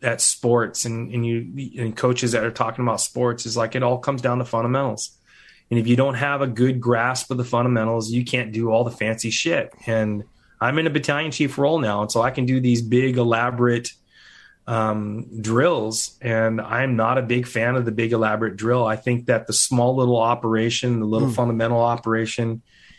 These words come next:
Speaker 1: is better. So for me, when I was, when I was on the company as a company officer, it was ground ladders. And the reason why I loved ground ladders is because not everybody liked to do them.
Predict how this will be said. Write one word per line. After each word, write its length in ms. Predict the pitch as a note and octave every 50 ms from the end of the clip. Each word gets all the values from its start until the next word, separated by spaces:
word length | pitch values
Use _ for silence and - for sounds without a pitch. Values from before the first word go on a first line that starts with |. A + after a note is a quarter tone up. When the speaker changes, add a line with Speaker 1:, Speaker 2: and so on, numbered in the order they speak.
| _ _ _
Speaker 1:
is 200 | A2 G#2+ G2+ G2
better. 400 | F#2+ G#2+ G#2+ A2+ B2+ C3+ C#3 C3
So 180 | - - C3
for 160 | B2 B2 - C#3+
me, 240 | D#3 G3+ B3 B3+
when 160 | A#3+ F#3+ F3+ E3
I 80 | F3
was, 340 | F#3+ G3 F#3 E3 - - - -
when 100 | - D3+
I 80 | E3+
was 140 | F3+ F3+ D#3
on 100 | E3 D#3+
the 80 | D#3 D3
company 420 | - C#3+ C#3 C3 - C#3+ C#3+ C#3 C3
as 260 | B2+ B2 A#2 A2+ A#2+
a 260 | A#2+ A#2 A2+ A#2 A#2 A#2+
company 240 | - B2 B2 A#2+ A2+
officer, 520 | A2+ A#2 A#2 A2+ - - A2+ A2 G#2+ G#2 - _ _ _ _ _
it 80 | - B2
was 100 | B2+ A#2+
ground 300 | A#2 C3 C3 B2+ B2+ B2
ladders. 380 | A#2+ A2 G#2+ G#2 A2 G#2 G2+ A#2
And 80 | A#2
the 40 | A2+
reason 240 | B2 C3 C3 C3+ C3+
why 120 | C3 B2+
I 40 | B2
loved 260 | A#2+ B2 B2 A#2+ A#2+
ground 260 | A#2 A#2+ A#2 A#2+ A#2+
ladders 520 | B2 A#2+ B2 B2+ C3+ C#3 C3 - - - _ _ _ _ _ _ _ _ _ _ _ _
is 140 | A#2+ A2+ A2+
because 400 | A#2+ A#2 A2+ - A#2+ A2+ A2 A2
not 200 | A#2+ A#2+ A#2 A#2+
everybody 340 | A#2+ A#2 B2 A#2+ A#2 B2 B2+
liked 240 | B2 A#2+ A#2+ B2
to 60 | - C3
do 200 | A2+ A2+ A2+ A2
them. 280 | A2 A2 A2 A2 A2